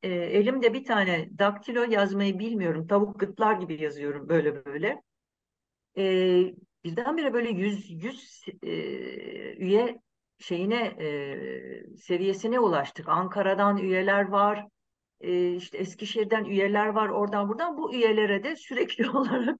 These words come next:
yazı yazma görevi benim. Beşer tane karbon kağıdı koyup tavuk gırtlar gibi daktiloları yazıp yazıp yolluyoruz. Ve toplantılarını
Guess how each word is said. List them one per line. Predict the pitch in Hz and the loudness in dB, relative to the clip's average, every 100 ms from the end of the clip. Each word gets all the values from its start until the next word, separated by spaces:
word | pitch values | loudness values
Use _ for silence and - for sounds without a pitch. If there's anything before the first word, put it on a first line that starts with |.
| _ | _
yazı | 165 196 208 | 0 2 2
yazma | 254 202 165 170 | 2 2 2 -2
görevi | 170 170 170 175 | 0 0 -2 -4
benim. | 196 220 349 - _ _ _ _ _ | -4 -4 -6 -10 _ _ _ _ _
Beşer | 233 233 285 262 | 4 6 2 4
tane | 220 196 185 | 2 0 0
karbon | 208 202 202 220 | 4 4 4 0
kağıdı | 214 175 180 | -2 -2 -4
koyup | 175 214 226 | -2 -4 -2
tavuk | 202 202 202 | -4 -4 -6
gırtlar | - 202 185 | -8 0 0
gibi | 170 160 165 | 0 -4 0
daktiloları | 190 180 - 170 147 143 147 | 0 0 -4 -2 -2 -4 -6
yazıp | 160 202 202 - | -2 -4 -4 -6
yazıp | 170 165 311 - _ _ _ _ 202 | -6 -6 -10 -12 _ _ _ _ 2
yolluyoruz. | 240 247 247 185 139 - _ | 4 4 4 2 2 -10 _
Ve | 185 285 | -8 -2
toplantılarını | 285 269 277 254 208 202 175 165 226 | 2 2 4 2 2 -4 -4 -2 -6